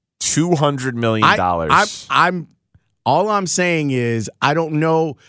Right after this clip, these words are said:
Speaker 2: if they presented him with the, "Look, you're probably gonna be fine, but we definitely need to do some stuff after the season is over. Here's the risk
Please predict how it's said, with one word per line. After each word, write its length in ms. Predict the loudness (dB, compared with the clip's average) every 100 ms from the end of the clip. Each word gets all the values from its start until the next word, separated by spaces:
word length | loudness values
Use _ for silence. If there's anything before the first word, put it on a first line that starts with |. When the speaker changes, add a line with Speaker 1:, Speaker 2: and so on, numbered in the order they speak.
| _ -2
Speaker 2:
if 140 | 0
they 140 | 0 -2
presented 460 | -2 -2 0 0
him 180 | -2 -2
with 320 | 0 0 0
the, 320 | -2 -2 -4 -8 _ _ _ _
"Look, 420 | -2 0 -2 _ _ _ _ _ _ _
you're 200 | -4 -4
probably 720 | -4 -4 0 0 0 -2 -2 -2
gonna 300 | -2 -2 -2
be 160 | -2
fine, 560 | 0 0 0 -2 -6 -12 _ _ _ -4
but 160 | -2
we 180 | 0 -2
definitely 500 | 0 0 0 -2 -2
need 160 | -2 -4
to 60 | -4
do 180 | -6 -6
some 180 | -6
stuff 320 | -4 -2 0 -2
after 240 | -2 -4
the 80 | -6
season 380 | -4 -4 -2 -2
is 80 | 0
over. 400 | 0 -2 -4 -6 _ _ _ _ _ _ _ _ _
Here's 500 | _ -2 2 2 0
the 80 | -2
risk 520 | -2 0 0 0 -8